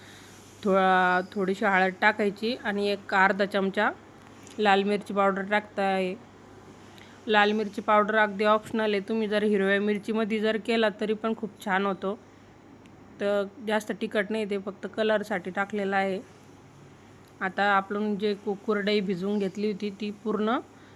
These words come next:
यामध्ये टाकून मिक्स करून एक दोन तीन मिनटं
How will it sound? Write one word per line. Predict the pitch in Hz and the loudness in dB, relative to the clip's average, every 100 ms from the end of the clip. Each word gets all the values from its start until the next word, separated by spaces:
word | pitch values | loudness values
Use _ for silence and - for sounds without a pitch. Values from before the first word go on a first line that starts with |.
| - | -8
यामध्ये | 214 202 214 202 | -2 0 0 0
टाकून | 196 202 202 220 247 | 2 2 2 -2 -2
मिक्स | 214 208 - | -2 -2 -4
करून | - 208 202 214 | -2 0 0 0
एक | 208 185 | -2 0
दोन | 208 208 | 0 0
तीन | 208 214 | 0 0
मिनटं | 214 208 202 | 0 0 0